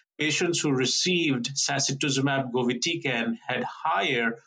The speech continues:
overall survival as compared to standard chemotherapy. The median overall survival in patients receiving sacituzumab govitecan was twelve point one months as compared to six point seven months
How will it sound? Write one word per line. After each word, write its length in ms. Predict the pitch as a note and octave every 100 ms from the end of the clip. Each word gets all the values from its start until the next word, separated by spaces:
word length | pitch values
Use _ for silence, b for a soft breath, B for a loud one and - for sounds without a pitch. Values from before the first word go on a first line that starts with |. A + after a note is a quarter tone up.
| B -
overall 460 | C#3 C3+ C3 B2
survival 640 | A#2+ - A#2+ A#2+ A#2 A2+ A2
as 200 | A#2 -
compared 440 | A#2 A#2 A2+ A#2
to 60 | -
standard 480 | - A2+ A2+ G#2 G2+
chemotherapy. 840 | G#2+ G#2 G#2 B2+ C#3 C#3 D#3 D3+ _ _ _ _ B2
The 120 | A#2+
median 520 | B2+ E3 F#3+ F#3 F3+
overall 460 | D#3 D3 D3 C#3 C#3
survival 840 | C3 A#2 B2 C3+ C3 A#2 A2 A#2
in 180 | - A2+
patients 460 | B2 C#3 C3+ C3+ -
receiving 440 | A#2+ C#3 B2+ B2
sacituzumab 920 | A#2 C3+ A2+ - B2+ C3 C3+ B2 A#2+
govitecan 800 | A#2 A#2 A#2 - D3+ C#3+ A#2+ A2 A2
was 320 | A2 A2 - -
twelve 500 | D3 D3 D3+ F3 E3+ -
point 240 | C#3+ C3+
one 400 | B2 A#2 A#2+ A#2+
months 460 | A#2 B2+ F#3+ - - _ B B B
as 160 | C3 -
compared 440 | C#3 C3+ D3+ C#3
to 100 | C3+
six 320 | - - G3
point 240 | - C#3 A#2+
seven 320 | C#3 A#2+ A#2+
months 400 | B2 A#2 G#2+